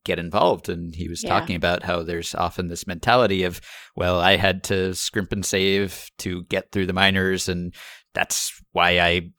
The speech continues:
Speaker 1: got to the big leagues. It's this crucible. You have to prove yourself. You have to starve. You have to room with five other people.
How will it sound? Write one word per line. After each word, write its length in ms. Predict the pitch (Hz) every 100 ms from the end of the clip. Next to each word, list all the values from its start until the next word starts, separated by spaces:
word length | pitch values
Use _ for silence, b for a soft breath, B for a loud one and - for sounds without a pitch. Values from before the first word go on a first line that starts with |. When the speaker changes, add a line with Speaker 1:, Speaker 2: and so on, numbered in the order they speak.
| -
Speaker 1:
got 220 | 98 -
to 340 | - 95 95
the 120 | 95 -
big 220 | 107 95
leagues. 340 | 98 95 95
It's 200 | 101 -
this 240 | 104 101 -
crucible. 520 | - 117 - 104 104
You 120 | 101
have 160 | 104 -
to 80 |
prove 260 | 107 - 107
yourself. 420 | 101 92 104 104
You 120 | -
have 200 | 98 98 -
to 200 | 101 98
starve. 540 | - - 101 101 95
You 100 | 104
have 180 | 104 -
to 100 | 101
room 260 | 92 104 101
with 220 | 101 -
five 260 | - 98
other 160 | 95 98
people. 500 | - 107 - 101 107